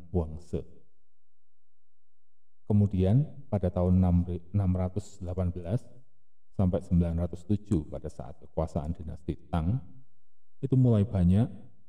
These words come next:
orang yang datang ke Nusantara. Mungkin pada waktu itu belum ada Indonesia ya, tapi Kepulauan Nusantara pada waktu itu. Kemudian pada tahun seribu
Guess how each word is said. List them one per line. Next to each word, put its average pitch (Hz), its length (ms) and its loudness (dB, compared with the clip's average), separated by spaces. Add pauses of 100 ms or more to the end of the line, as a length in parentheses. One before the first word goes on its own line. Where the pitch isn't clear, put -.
(440)
orang 104 320 6
yang 92 80 8
datang 92 480 2
ke 90 480 0 (320)
Nusantara. 85 720 2
Mungkin 80 240 -8 (320)
pada 90 240 0
waktu 76 240 0
itu - 80 0
belum 78 400 -6
ada 78 320 -10
Indonesia 80 480 -4
ya, - 240 -14 (720)
tapi - 560 -4
Kepulauan 90 560 2
Nusantara 82 560 2
pada 76 320 -10
waktu - 240 -10
itu. - 280 -16 (680)
Kemudian 120 480 6
pada 92 800 0
tahun 104 240 4
seribu 113 320 0